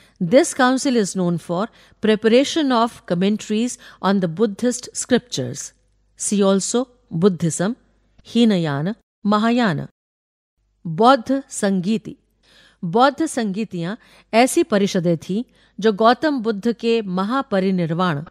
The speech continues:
अर्थात मृत्यु के बाद इनके उपदेशों का संकलन करने और संघ में उत्पन्न हुए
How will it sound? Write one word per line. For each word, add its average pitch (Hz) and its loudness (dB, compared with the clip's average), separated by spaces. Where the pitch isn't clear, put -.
अर्थात 165 -6
मृत्यु 254 0
के 208 0
बाद 160 -2
इनके 262 2
उपदेशों 202 0
का 208 -2
संकलन 170 -4
करने 151 -6
और 220 2
संघ 269 2
में 320 2
उत्पन्न 220 -2
हुए 165 -2